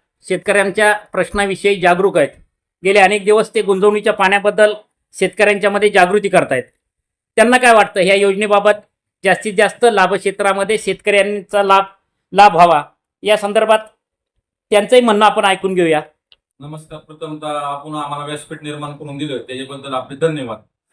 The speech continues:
Speaker 2: प-, मी असे म्हणेल की पुरंदरमध्ये निष्क्रिय राजकारणी आतापर्यंत आमदार झाले, निष्क्रिय, जेणेकरून दादा जा-, एकोणीसशे त्र्याण्णव साली, अ, धरण, अ, बांधलं गेलं पंच्याण्णव टक्के पवार साहेबांच्या काळामध्ये,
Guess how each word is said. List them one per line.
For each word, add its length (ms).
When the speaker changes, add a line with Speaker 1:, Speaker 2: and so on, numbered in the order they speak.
Speaker 2:
प-, 360
मी 80
असे 280
म्हणेल 500
की 520
पुरंदरमध्ये 840
निष्क्रिय 400
राजकारणी 560
आतापर्यंत 500
आमदार 360
झाले, 400
निष्क्रिय, 500
जेणेकरून 520
दादा 300
जा-, 420
एकोणीसशे 340
त्र्याण्णव 400
साली, 540
अ, 180
धरण, 380
अ, 280
बांधलं 300
गेलं 180
पंच्याण्णव 480
टक्के 440
पवार 180
साहेबांच्या 400
काळामध्ये, 480